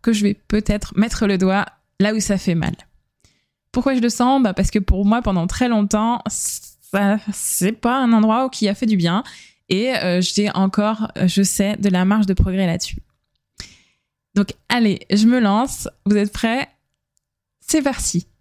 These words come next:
Êtes-vous en forme ? Est-ce que vous fournissez à votre corps et à votre esprit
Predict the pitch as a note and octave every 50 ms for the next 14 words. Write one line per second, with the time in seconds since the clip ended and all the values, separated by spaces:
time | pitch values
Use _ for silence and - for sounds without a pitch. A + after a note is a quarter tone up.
0 | _ _ _ _ _ - - - _ _ _ _ _ - D4+ C#4+ C#4+ C#4 C4 C4+
1 | D4 E4 F4 - - _ _ _ - F3 F3 E3+ A3 - - F4+ E4 C4 G3+ F3
2 | D#3+ D3 - - - _ _ _ _ _ _ _ _ _ _ _ _ _ _ _
3 | _ _ _ _ _ _ _ - C4+ D#4 D4+ - - B3+ B3 A3+ A3+ G#3+ - -
4 | - F4 F4 E4 D#4 C4+ - A3 - - - G#3 A3 A3 A3+ A3 - - F#3+ -
5 | - - A#3 G3+ F#3+ F#3 F#3 - _ C4+ C#4+ C#4+ - - _ - E3 D#3+ D#3+ D#3
6 | - - - - _ _ - D4 D#4 - - - - - F#3 F#3